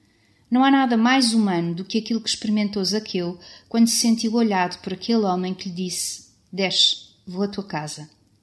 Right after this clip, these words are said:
Não terá sequer pensado em Deus naquele momento, mas depois terá retido, ou pelo menos voltado a pensar naquilo que aquele homem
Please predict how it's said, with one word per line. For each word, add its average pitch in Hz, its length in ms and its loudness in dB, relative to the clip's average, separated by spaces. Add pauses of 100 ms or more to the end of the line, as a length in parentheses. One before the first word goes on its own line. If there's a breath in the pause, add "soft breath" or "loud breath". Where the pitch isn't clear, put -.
(1160)
Não 294 180 8
terá 269 240 4
sequer 247 400 -4
pensado 240 460 0
em 240 100 4
Deus 233 200 0
naquele 240 300 0
momento, 262 440 2 (480 soft breath)
mas 277 220 4
depois - 480 -4
terá 214 240 0
retido, 185 460 -6 (140)
ou 190 80 -6
pelo 220 220 0
menos 214 320 2
voltado 214 560 0
a - 20 -6
pensar 196 600 -2
naquilo 180 320 -8
que 202 100 -6
aquele 247 340 -2
homem 196 380 0